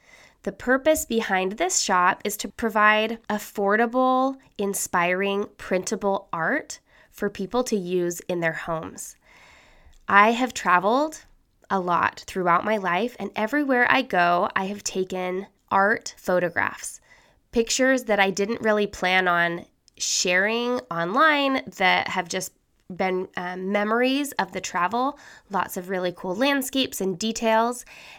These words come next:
And I've had friends throughout the years ask me for the high resolution images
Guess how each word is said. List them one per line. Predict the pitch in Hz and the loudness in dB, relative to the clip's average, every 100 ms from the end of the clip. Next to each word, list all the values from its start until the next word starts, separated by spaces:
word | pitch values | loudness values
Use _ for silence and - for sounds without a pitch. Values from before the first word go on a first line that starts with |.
| - | -4
And | 202 196 185 185 - | 2 4 4 2 0
I've | 208 233 | 0 0
had | - 202 | 2 0
friends | - 294 330 285 | 0 0 0 0
throughout | - 208 202 | 2 2 2
the | 196 | 0
years | 185 185 - | 0 0 4
ask | 202 208 - 202 | 4 2 -4 -6
me | 180 170 | -6 -6
for | - 180 | -2 -2
the | 180 | 0
high | 175 | -2
resolution | 165 185 196 226 214 208 | -2 -2 -2 -2 -2 -4
images | 175 170 175 185 - | -4 -4 -4 -6 -8